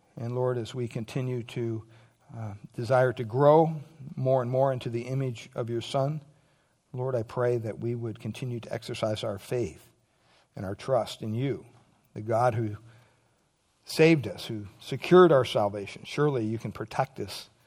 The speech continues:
from a mere virus. And so, Lord, we pray that you would just, uh, benefit all here today. We pray for those who may not know you, who've yet to cry out to you as their Lord and Savior. And, and I pray that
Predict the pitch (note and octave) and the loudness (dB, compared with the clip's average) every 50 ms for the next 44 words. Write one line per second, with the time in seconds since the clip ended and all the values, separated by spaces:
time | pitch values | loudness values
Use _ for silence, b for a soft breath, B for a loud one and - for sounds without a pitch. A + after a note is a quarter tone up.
0 | _ _ _ _ _ _ _ _ - - A2+ G#2+ G2+ G2 F#2 - - _ _ _ | _ _ _ _ _ _ _ _ -8 -4 -4 -4 -4 -6 -12 -14 -18 _ _ _
1 | _ - G#2 G#2+ A2+ G2+ F#2+ F2+ F#2+ G2 G#2 G#2 F#2 D2 - - - - - _ | _ -12 -8 -8 -6 -8 -8 -6 -6 -6 -6 -6 -10 -12 -16 -16 -16 -16 -18 _
2 | _ _ _ _ _ _ _ _ _ _ _ _ _ _ _ _ _ _ _ _ | _ _ _ _ _ _ _ _ _ _ _ _ _ _ _ _ _ _ _ _
3 | _ - C3 A#2+ - D#3 D3 D3 D#3+ D3+ D3+ A3 G#3 - - B2+ G#2 F#2+ G2 A2 | _ -10 -10 -4 -2 2 4 6 6 6 4 2 -4 -2 0 0 0 0 -4 -8
4 | A2 A#2+ A#2+ B2+ C3 B2+ A#2 G#2+ A#2+ B2 A2+ - - - B2 A2 G#2+ G2 - b | -10 -8 -8 -8 -6 -6 -6 -6 -6 -6 -6 -8 -10 -10 -8 -8 -8 -10 -12 b
5 | b b b b b b b b _ _ _ - B2+ D3 C#3+ C#3 A2 B2+ A#2+ B2+ | b b b b b b b b _ _ _ 0 4 4 4 4 4 2 4 6
6 | B2 C3 B2+ A#2+ A#2+ A#2+ A2+ - C3 B2+ A#2+ - C3 A#2 A#2+ A2 A2+ A#2 D3 D#3 | 6 6 6 4 2 -2 -6 -4 -4 -4 -4 -4 -6 -4 -4 -4 -2 -2 -4 2
7 | - F3+ E3+ D3+ - D3+ C3+ C#3 C#3+ C#3 - C#3 C3 C3+ C3+ B2+ A#2 A#2 B2 B2 | 6 6 6 6 6 2 2 4 2 2 2 0 0 0 0 0 -2 -2 0 0
8 | B2+ C3+ C#3 C#3+ C#3+ C#3+ - - b b b b b b b b b b b C#3+ | 0 0 0 -2 -4 -6 -8 -12 b b b b b b b b b b b -8
9 | B2+ A2 A#2+ C3+ B2+ - - C#3 - - B2+ B2 B2+ B2 B2 A#2+ - C3 B2 A#2+ | -4 0 4 4 4 4 2 -4 0 4 4 6 6 6 4 2 0 -4 -4 -2
10 | B2+ C3 C3+ C3+ B2+ A2 - - C3 B2+ B2 A#2+ A2 - - b b b b b | -2 -2 0 -2 -2 -4 -6 -8 -6 -4 -4 -6 -6 -10 -14 b b b b b
11 | b C3 B2+ C3 C3 C3 C3 B2 A2 G#2+ - - - C#3+ C#3+ D3 C#3+ E3 D#3+ D#3 | b -4 0 0 2 2 0 0 -4 -6 -6 -2 0 2 2 2 2 2 2 2
12 | C#3 A#2+ A2+ A#2+ - B2+ A#2 B2 C3 - - - C#3+ D3 D#3+ E3 D3 B2+ A2 | 0 -2 -4 -6 -6 -2 -2 -2 -2 -2 2 4 6 6 6 6 4 0 -4